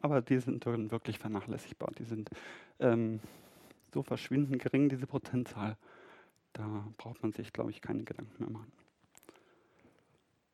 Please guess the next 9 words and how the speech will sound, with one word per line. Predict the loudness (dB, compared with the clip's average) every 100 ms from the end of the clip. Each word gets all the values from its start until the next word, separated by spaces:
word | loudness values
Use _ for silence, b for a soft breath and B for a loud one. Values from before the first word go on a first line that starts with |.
| _
Wie | 4
sieht | 10 10 10
so | 8
ein | 10 8 8
Grundkonstrukt | 8 8 8 4 4 0 0 -4 4
einer | 8 10 8 4
App | -2 6
aus | 8 8 0
überhaupt? | -4 -2 -4 -6 -10 -14